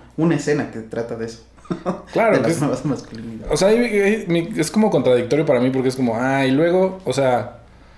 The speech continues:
Speaker 2: está bien, por un lado, que se hable más de ciertas cosas, como lo que decíamos, pues, ya hay documentales sobre desaparecidos, pues eso nunca va a estar mal, ¿no? O sea,
Speaker 1: Ujú,
Speaker 2: es como
Speaker 1: claro.
Speaker 2: no tienen voz en general, entonces,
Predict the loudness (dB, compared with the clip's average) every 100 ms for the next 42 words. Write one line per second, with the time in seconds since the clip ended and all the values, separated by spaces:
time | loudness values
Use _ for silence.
0 | -20 -20 -20 -6 -4 2 2 4 4 4
1 | 4 2 -2 -8 -20 -20 -20 -20 -20 -18
2 | -4 0 2 4 4 2 0 -4 -10 -20
3 | -14 -8 0 2 2 2 2 0 -2 -4
4 | -6 -4 -2 -2 -2 -2 2 2 2 0
5 | -2 0 2 2 2 0 2 0 2 -2
6 | -2 -2 -4 -6 -6 -6 -4 -6 -6 -6
7 | -4 -2 -2 -2 -4 -6 -12 -10 -10 -10
8 | -12 -14 -6 -2 -2 -2 -4 -8 -8 -8
9 | -10 -18 -20 -20 -20 -20 -20 -20 -8 -4
10 | -2 0 -2 0 2 2 0 -6 -8 -4
11 | -2 -2 -4 -10 -10 -10 -12